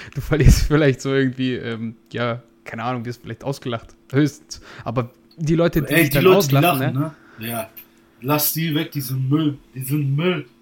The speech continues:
Speaker 2: Die sind Müll. Das sind die, die selber keine Eier dafür haben. Sag ich dir, wie es ist.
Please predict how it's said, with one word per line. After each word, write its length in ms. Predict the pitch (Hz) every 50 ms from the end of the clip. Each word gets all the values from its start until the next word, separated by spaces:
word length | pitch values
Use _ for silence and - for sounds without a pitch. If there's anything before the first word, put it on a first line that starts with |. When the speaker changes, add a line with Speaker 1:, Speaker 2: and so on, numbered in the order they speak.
| _ _ _ _ _ _ _ _ -
Speaker 2:
Die 40 |
sind 220 | 135 139 190 185 185
Müll. 220 | 202 240 233 170
Das 180 | 139 151 147 -
sind 160 | 185 175 147
die, 80 | 180 208
die 100 | 175 185
selber 300 | 156 147 190 202 190 180
keine 240 | - - 180 175 170 143
Eier 180 | 170 180 170
dafür 280 | 143 131 131 - 117 107
haben. 180 | - 110 107 - - - -
Sag 160 | - - 135 147
ich 160 | 147 143 -
dir, 80 | 123
wie 40 | 123
es 120 | 117 - -
ist. 220 | 139 - - -